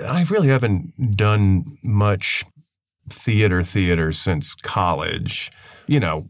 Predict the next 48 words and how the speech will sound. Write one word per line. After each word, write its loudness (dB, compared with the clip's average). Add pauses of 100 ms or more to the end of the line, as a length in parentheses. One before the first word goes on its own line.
I 0
did 2
the 2
Groundlings, 0
and 0
so 0
I 0
was -4
doing -2
sketch -4
and 0
improv -2
there. -4 (200)
You 0
know, 2
I 2
used 0
to 2
wanna 4
do 2
the -12
character 0
of -2
Edmund 2
from -2
King 0
Lear, 2
but -2
I -2
think -6
I'm 0
way 0
too -2
old 0 (300)
to -2
play -2
Edmund 2
anymore. 0 (420)
It 0
would 2
be 4
fun 0
maybe 4
to 2
try 2
a 0
Shakespearean 2
role, 2